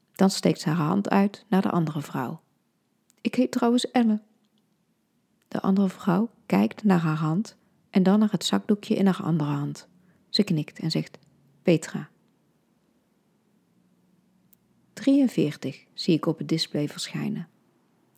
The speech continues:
Eindelijk ben ik aan de beurt. Vijfentwintig minuten later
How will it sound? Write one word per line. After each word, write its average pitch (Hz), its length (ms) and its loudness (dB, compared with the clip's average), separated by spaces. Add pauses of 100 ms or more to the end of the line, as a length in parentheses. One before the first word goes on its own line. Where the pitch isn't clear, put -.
(100)
Eindelijk 196 540 4
ben 139 160 -2
ik 143 100 -6
aan 139 120 -4
de - 60 -4
beurt. - 520 -6 (240)
Vijfentwintig 214 800 2
minuten 180 360 2
later 160 380 0